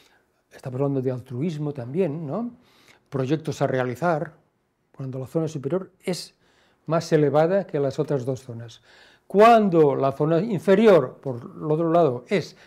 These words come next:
más grande que las otras dos, pues nos hablará que los proyectos los, los sabe poner a la práctica, ¿vale? Hay una energía realizadora, eh,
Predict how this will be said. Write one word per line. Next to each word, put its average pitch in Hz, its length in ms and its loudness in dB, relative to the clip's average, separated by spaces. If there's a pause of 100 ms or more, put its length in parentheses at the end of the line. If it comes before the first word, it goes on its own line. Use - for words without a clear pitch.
(140)
más 170 640 2 (920)
grande 156 560 2
que 139 120 -8
las 131 180 -6
otras 175 300 2
dos, 190 420 2 (240)
pues 147 160 -2
nos 156 160 -2
hablará 147 260 0
que 147 260 -2 (480)
los 147 200 0
proyectos 185 800 -2 (220)
los, 143 220 -8 (140)
los 160 160 -8
sabe 185 220 0
poner 185 420 -8 (200)
a 127 100 -20
la 113 120 -20
práctica, - 580 -20 (1160)
¿vale? 160 260 -10 (260)
Hay 151 120 -2
una 151 160 0
energía 185 640 2
realizadora, 170 840 2 (920)
eh, 139 640 -4